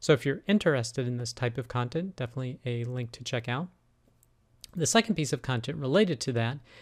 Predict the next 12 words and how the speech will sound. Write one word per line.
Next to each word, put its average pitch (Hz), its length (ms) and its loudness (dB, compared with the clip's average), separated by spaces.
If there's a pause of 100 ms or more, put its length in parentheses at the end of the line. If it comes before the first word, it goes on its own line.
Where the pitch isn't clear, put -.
(280)
is, 139 300 4
uh, 135 80 0
five 190 380 2
quick 180 260 -2
thoughts - 640 0
on 135 140 0
the 123 40 -2
state 131 360 2
of 135 240 -2
the 127 80 0
Postgres 127 580 -4
survey. 120 600 0